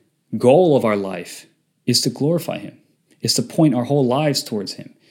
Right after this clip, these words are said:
is to worship him, is to make his name great. And by the way, God doesn't need that because he's some, you know, insecure teenager hoping someone will like him or hoping that he'll gather enough votes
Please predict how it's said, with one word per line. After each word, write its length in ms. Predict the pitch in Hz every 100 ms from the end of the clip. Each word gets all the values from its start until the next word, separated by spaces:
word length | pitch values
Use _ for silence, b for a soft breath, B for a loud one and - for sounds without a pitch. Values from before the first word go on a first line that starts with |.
| b b
is 140 | 131
to 100 | -
worship 480 | 117 127 170 - 139
him, 160 | 90 104
is 140 | -
to 80 | -
make 280 | 127 135 139
his 240 | 139 131
name 260 | 123 120 107
great. 420 | 110 127 101 - b b b b
And 100 | 123
by 180 | 131 160
the 80 | 147
way, 520 | 135 165 113 95 b b b b _ _
God 320 | 104 135 214
doesn't 360 | 180 170 147 90
need 220 | 127 190
that 200 | 127 101
because 280 | - 113 131
he's 140 | 131 -
some, 380 | 135 127 - - _ _ _ _ _
you 120 | 135
know, 120 | 113
insecure 500 | 127 156 - 160 151
teenager 560 | 123 - 156 113 98 -
hoping 400 | - 147 131 117
someone 360 | 117 147 139 123
will 120 | 113
like 240 | 113 117
him 200 | 110 - _ _ b -
or 80 |
hoping 260 | 127 160 165
that 120 | 131
he'll 160 | 135 127
gather 420 | 113 131 143 135
enough 240 | 127 123
votes 540 | 113 104 131 104 -